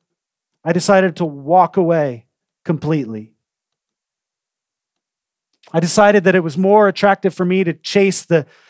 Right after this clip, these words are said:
culture's definition of the good life and that I would just put my hands to whatever promised pleasure.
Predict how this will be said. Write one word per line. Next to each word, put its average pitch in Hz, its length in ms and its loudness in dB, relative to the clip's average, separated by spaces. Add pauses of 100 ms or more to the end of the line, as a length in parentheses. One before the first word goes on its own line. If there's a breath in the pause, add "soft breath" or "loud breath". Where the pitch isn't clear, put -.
(120)
culture's 214 480 2
definition 190 760 0
of 180 400 0
the 156 100 -6
good 175 280 -2
life 180 380 2
and 165 80 -8
that 160 80 -2
I 165 80 2
would 170 120 -2
just 170 200 -8
put 226 200 0
my 196 160 2
hands 185 400 -2
to 185 80 -6
whatever 175 340 0
promised 180 540 -2
pleasure. 151 560 -6